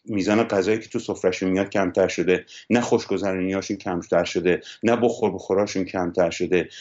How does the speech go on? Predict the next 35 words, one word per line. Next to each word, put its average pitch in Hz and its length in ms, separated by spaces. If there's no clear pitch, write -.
نه 113 200
پولایی 117 380
که 113 280
دارن 95 200
تلمبار 92 540
می‌کنن 95 380
کمتر 92 500
شده. 90 360
این 143 320
کیسه 107 340
هنوز 113 360
سرش 127 260
بازه 123 360
و 117 80
همونجور 120 480
اونا 107 160
دارن 117 220
زندگیشون 110 520
رو 120 60
می‌کنن 117 360
و 120 120
اوضاع 98 320
بهتری 117 440
دارن. 82 320
کسانی 113 380
که 143 100
دارن، 101 320
اه، 85 160
از 95 260
این 131 140
شرایط 101 460
رنج 95 160
می‌برن 92 220
مردم 113 480
هستن - 300